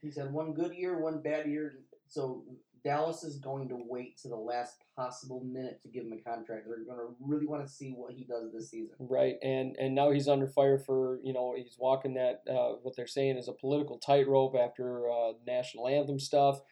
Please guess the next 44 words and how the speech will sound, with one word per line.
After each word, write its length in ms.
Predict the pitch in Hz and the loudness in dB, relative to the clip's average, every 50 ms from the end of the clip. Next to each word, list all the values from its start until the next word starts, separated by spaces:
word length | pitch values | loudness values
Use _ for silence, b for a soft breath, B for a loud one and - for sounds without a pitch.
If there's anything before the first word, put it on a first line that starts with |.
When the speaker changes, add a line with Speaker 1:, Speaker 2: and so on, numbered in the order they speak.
| B B B B B B _ | B B B B B B _
Speaker 2:
I 40 | 131 | 0
mean, 120 | 143 151 | 4 6
there's 200 | 190 214 208 - | 6 6 6 8
a, 140 | 175 156 139 - | 6 4 4 4
there's 180 | 180 190 185 160 | 2 2 2 4
a 60 | 147 | 4
lot 340 | 135 131 135 139 143 139 135 | 6 8 8 10 10 8 6
of 80 | 135 - | 6 0
questions, 920 | - - 143 135 135 139 - - 135 127 127 123 123 120 - - - - _ _ _ _ _ - | 4 6 6 6 6 2 2 0 0 0 0 -6 -10 -10 -10 -12 -12 -14 _ _ _ _ _ 2
um, 300 | - 127 127 123 123 123 | 4 6 6 6 4 0
coming 300 | - - 143 139 139 135 | 0 4 4 6 6 6
in 300 | 135 135 131 131 127 127 | 6 4 4 4 2 0
with, 140 | 127 127 127 - _ | -4 -4 -4 -6 _
with 240 | 131 135 131 135 - | 0 0 0 2 4
Dak 300 | 131 127 127 131 - - | 6 6 6 4 0 0
Prescott, 440 | - 127 123 123 - - 127 113 | 4 4 4 4 4 4 4 4
and 100 | - 127 | 4 2
I 60 | 127 135 | -2 0
think 220 | - 143 139 135 | 0 -2 -2 0
he's 160 | 139 135 131 | -2 -4 -4
gonna 140 | - 131 123 | -2 -4 -2
wind 200 | 123 123 123 120 | 0 0 0 0
up 80 | 120 - | -2 -4
being 180 | - 127 127 120 | -4 -6 -4 -6
the 100 | 120 - | -8 -2
biggest 320 | - 143 143 135 135 139 - | 0 0 0 2 -2 -2 -4
story 600 | - - 143 139 139 135 127 120 117 117 117 - _ _ _ _ _ _ _ _ _ _ - - - | 0 4 6 8 8 8 8 6 0 -4 -8 -14 _ _ _ _ _ _ _ _ _ _ -20 -4 2
for 420 | 151 151 147 139 135 131 127 120 | 4 6 8 8 8 6 4 0
the 60 | 113 110 | -2 0
Dallas 340 | 127 123 123 120 120 120 - | 4 4 6 4 4 0 2
Cowboys, 580 | - 135 135 135 131 123 123 120 117 120 117 117 | 6 8 8 8 6 4 2 0 0 0 -2 -4
and, 320 | 92 127 127 123 127 - - | -4 -4 -4 -6 -8 -8 -8
and 480 | - 127 123 120 120 117 120 117 113 110 _ _ _ | -6 -4 -4 -4 -6 -8 -14 -20 -20 -20 _ _ _
realistically, 840 | 123 131 135 131 127 131 135 139 - 139 135 135 123 123 120 117 - | -2 0 2 2 2 2 0 0 -2 -2 -2 -2 -4 -6 -8 -10 -14
he 200 | - 135 131 131 | -12 -8 -8 -8
could 200 | 131 - 139 131 | -4 0 -2 0
wind 280 | 123 120 127 127 123 127 | 2 2 2 2 4 4
up, 220 | 120 120 117 - - _ _ _ _ | 4 4 4 2 -4 _ _ _ _
you 140 | 127 127 123 | -10 -6 -4
know, 140 | 123 120 | -4 -4
losing 340 | 117 131 143 147 139 135 135 | 0 0 0 2 2 0 0
his 160 | 139 139 135 | 0 0 -2
position 640 | 135 - 139 - 139 156 165 - - 131 120 120 - - _ _ _ - | 0 -4 -6 -2 0 0 0 0 0 -2 -2 -2 -6 -14 _ _ _ -6
to 100 | - | -2